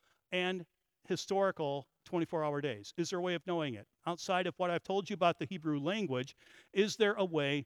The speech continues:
to actually show it? Yes, there is. The Bible is a rich collection of a variety of literary styles. Most of the Bible is written in poetry. God is poet.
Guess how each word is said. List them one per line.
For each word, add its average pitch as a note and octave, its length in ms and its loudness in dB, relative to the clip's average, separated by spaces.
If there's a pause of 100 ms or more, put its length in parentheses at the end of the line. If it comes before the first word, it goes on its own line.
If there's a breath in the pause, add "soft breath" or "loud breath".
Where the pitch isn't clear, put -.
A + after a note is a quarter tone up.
(140)
to - 160 -4
actually D3+ 480 0
show F#3+ 320 2
it? A2 180 -8 (320 soft breath)
Yes, D#3 220 2
there E3 180 2
is. D#3+ 220 2
The F3 100 2
Bible A#3 380 6
is G#3+ 160 0
a F3+ 60 -6
rich A3+ 240 -2
collection F3+ 680 0
of E3 160 2
a D#3+ 60 4
variety G3 340 4
of E3+ 80 0
literary D#3 540 0
styles. D#3+ 800 -2 (600 soft breath)
Most A#3+ 320 2
of - 60 -6
the G#3 80 4
Bible E3+ 420 2
is D3 100 -2
written G3 180 2
in E3+ 60 6
poetry. F#3 460 0
God E3+ 240 0
is D4 100 -6
poet. - 440 -4